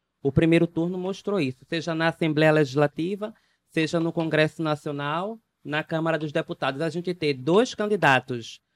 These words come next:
mais aprovados ou mais votados a nível estadual e federal sendo de direita, já é um sinal que a gente deve estar atento e abrindo os olhos pra essas questões. Então, o negócio é a gente não vacilar.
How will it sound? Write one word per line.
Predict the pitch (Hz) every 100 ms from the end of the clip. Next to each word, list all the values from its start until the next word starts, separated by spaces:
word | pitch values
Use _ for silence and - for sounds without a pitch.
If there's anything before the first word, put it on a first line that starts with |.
| _ _ -
mais | 120 156 202 247
aprovados | 240 - 220 180 156 143 131
ou | 170
mais | 170 175 185
votados | 185 185 147 135 135
a |
nível | 156 156 160
estadual | - 156 151 147
e | 143
federal | 151 143 143 127
sendo | - - 165 165
de | 156
direita, | 156 151 147 165 165
já | 147 156
é | 156
um | 165
sinal | - 156 147 151
que |
a | 165
gente | 160 156
deve | 143 143 147 156
estar | - 156
atento | 151 143 143
e | 147
abrindo | 135 147
os | 175
olhos | 160 147
pra | - 160
essas | 156 170
questões. | 196 - 131 131
Então, | 170
o | 170
negócio | 175 170 180
é |
a | 175
gente | 180 170
não | 160 160 185
vacilar. | 196 240 214 127